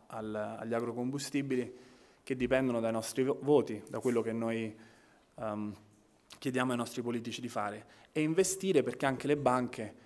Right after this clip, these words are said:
investono in progetti e quindi è importante sapere, ehm, come investono. E questo è un esempio non del settore, eh, alimentare ma del oil molto recente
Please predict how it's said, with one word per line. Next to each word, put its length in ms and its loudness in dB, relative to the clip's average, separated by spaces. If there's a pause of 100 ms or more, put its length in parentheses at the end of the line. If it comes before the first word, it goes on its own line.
investono 840 0
in 100 -8
progetti 720 -2
e 100 -12
quindi 240 -4
è 40 0
importante 520 -2
sapere, 540 -4 (1300)
ehm, 680 -4 (800)
come 240 0
investono. 480 -4
E 20 -2
questo 260 8
è 20 6
un 80 2
esempio 400 0
non 340 -2
del 160 -6
settore, 480 0
eh, 60 -6
alimentare 800 0
ma 140 -2
del 240 -6 (600)
oil 440 0
molto 320 -4
recente 580 0